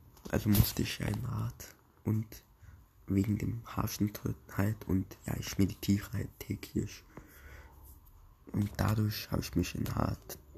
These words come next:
besser gefühlt als normal durch den Haarschnitt und meditieren. Also ich kann euch eins raten, meditieren ist Game Changer. Hab heute ein wenig, ja, meditiert,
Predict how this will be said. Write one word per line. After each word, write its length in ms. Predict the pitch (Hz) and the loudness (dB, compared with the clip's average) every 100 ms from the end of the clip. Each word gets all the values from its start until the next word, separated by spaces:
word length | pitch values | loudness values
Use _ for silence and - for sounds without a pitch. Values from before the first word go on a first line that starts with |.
| - - | -16 -4
besser 240 | 110 - 107 | 0 2 2
gefühlt 340 | - - 101 | 0 0 0
als 200 | - - | 0 0
normal 260 | - 104 104 | 0 2 0
durch 240 | 101 - | -2 -4
den 140 | - 107 | -4 -4
Haarschnitt 360 | - - - - | -2 -2 -4 -2
und 220 | - 95 | 0 2
meditieren. 460 | 90 - - - - - - - | 2 2 -2 -4 -6 -8 -16 -14
Also 120 | - | -8
ich 120 | 113 - | -8 -4
kann 140 | 120 | -4
euch 200 | 120 - | -6 -2
eins 300 | 110 110 - | 0 0 -2
raten, 300 | - 92 95 | -4 2 2
meditieren 520 | 95 - - 107 104 - | 2 -2 0 2 2 -2
ist 160 | - | -4
Game 240 | - 95 - | 2 2 2
Changer. 500 | - - - - - - - _ _ - _ _ _ _ - - - _ _ _ - - _ - - - - - - - | -4 2 4 4 2 -12 -20 _ _ -20 _ _ _ _ -16 -16 -18 _ _ _ -20 -20 _ -20 -20 -20 -20 -20 -4 0
Hab 220 | - 107 | 2 4
heute 240 | 113 104 95 | 6 6 6
ein 180 | 98 101 | 4 4
wenig, 300 | 101 101 - - - - - - - - - | 4 2 -2 -16 -18 -20 -18 -18 -20 -20 -10
ja, 80 | 131 | 0
meditiert, 800 | 95 101 98 - - 113 117 | 2 4 2 -2 0 2 2